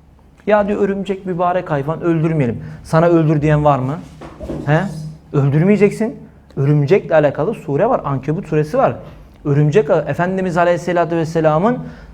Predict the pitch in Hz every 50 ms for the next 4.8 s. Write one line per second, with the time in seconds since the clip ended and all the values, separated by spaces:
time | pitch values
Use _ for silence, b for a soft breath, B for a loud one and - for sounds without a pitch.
0 | B B - - 127 127 135 139 151 151 - - - - - - - - - -
1 | - - - - - 147 139 147 147 165 175 175 175 175 170 190 226 226 190 160
2 | 156 156 156 156 170 160 165 156 160 214 240 196 165 156 156 190 175 196 208 247
3 | 302 311 - - - - - - - - - - - - - - - - - -
4 | - - 147 170 208 247 277 220 247 214 160 156 127 - - -